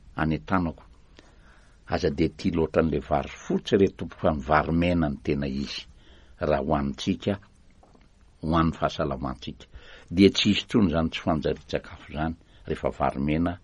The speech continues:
no ataoko, dia zay no fanentanana ataoko.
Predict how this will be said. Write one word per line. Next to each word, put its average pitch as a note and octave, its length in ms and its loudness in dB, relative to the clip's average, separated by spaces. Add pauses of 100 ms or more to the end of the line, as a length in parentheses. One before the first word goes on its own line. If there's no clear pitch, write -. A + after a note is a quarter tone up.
(260)
no D#2 260 -2 (280)
ataoko, C#2 520 -4
dia C2 260 -6
zay A2 240 4
no G2+ 100 2
fanentanana E2 760 0
ataoko. - 320 -2